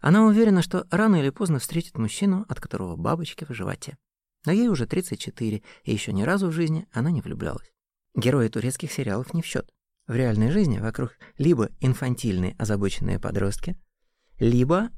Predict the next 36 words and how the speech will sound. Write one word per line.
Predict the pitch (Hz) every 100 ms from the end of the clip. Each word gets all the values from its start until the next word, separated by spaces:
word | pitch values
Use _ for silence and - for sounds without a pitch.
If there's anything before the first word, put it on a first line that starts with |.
| -
а, | - 113 104 101
циничные | - 92 - 123 131
хамы. | 208 180 - _ _ _ _ _ _ -
Периодически | 120 120 135 - -
еще | 131 151
гики | 147 214 -
встречаются, | - 120 - 95 90 -
которым | - 117 107 101
это | 107
вообще | 113 101
не | 90
надо. | 90 78 - _ _ _ _ _ _ _ _
Но | - 117 107 104 101 101
я | 113 101
себя | - 101
не | 104
на | 101
помойке | 104 143 175 -
нашла, | 104 - - 120 -
и | 101
уж | 85 -
лучше | - -
буду | 110 117
одна, | 127 165 -
чем | -
с | -
кем | -
попало. | 87 - 98 - - _ _ _ _ _ _ -
Но | 131
отношений-то | - - - - -
хочется. | - - - - - _ _ _ _ _ -
Помните | 208 196
историю | 104 - 107 92
о |
спящей | - 104 -
красавице? | - 90 - 87 - -